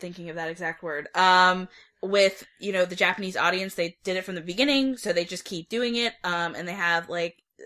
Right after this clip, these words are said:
their sound lends itself well to be with a Japanese audience, whereas, like, groups like B A P, uh, that kind of, like, harsh, in-your-face hip-hop sound, not as popular in Japan. So, C N Blue, like Emily was talking about, has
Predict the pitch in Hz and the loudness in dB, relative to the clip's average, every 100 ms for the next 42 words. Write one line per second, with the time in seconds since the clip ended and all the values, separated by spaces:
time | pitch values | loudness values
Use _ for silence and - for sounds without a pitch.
0 | 78 180 180 - 185 180 180 - 165 180 | -10 -6 -4 0 0 0 -2 -8 -8 -6
1 | 185 185 180 180 175 170 175 175 190 170 | -6 -6 -8 -4 -2 0 0 -2 -10 -12
2 | 170 165 - 180 175 170 170 180 175 - | -10 -12 -12 -14 -10 -4 -4 -6 -12 -6
3 | 170 180 190 - 180 180 - - - 220 | -4 -4 -8 -4 -2 -2 -6 -12 -10 0
4 | 233 196 214 233 - - 220 202 190 _ | 0 0 -2 -2 -4 0 2 0 -4 _
5 | _ _ _ 175 170 170 196 - 294 202 | _ _ _ -12 -6 -2 -2 -2 -6 -4
6 | 165 - _ - 185 175 170 165 156 - | -4 -6 _ -2 2 2 2 2 0 -4
7 | _ - 185 220 247 - 269 247 220 185 | _ -10 4 6 6 2 2 2 0 -2
8 | - - 202 202 - - - _ - 208 | -2 0 0 2 -2 -4 -8 _ -2 0
9 | 202 - 190 190 - 220 226 208 - 226 | -2 -2 -4 -4 -6 -2 0 -2 0 2
10 | 220 214 214 247 269 247 202 - 165 147 | 2 0 2 4 4 0 -6 -6 -6 -8
11 | - 135 - 151 175 - 156 - 107 - | -6 -8 -12 -16 -16 -16 -18 -16 -18 -14
12 | - 180 175 175 175 - 269 269 262 233 | -6 -2 0 0 -2 -4 0 2 2 0
13 | 214 208 208 202 202 185 180 180 180 180 | 2 2 2 -2 -4 -4 -4 -4 -6 -8
14 | 185 185 180 180 175 190 175 165 175 - | -6 -6 -6 -6 -6 -4 -4 -2 -4 -10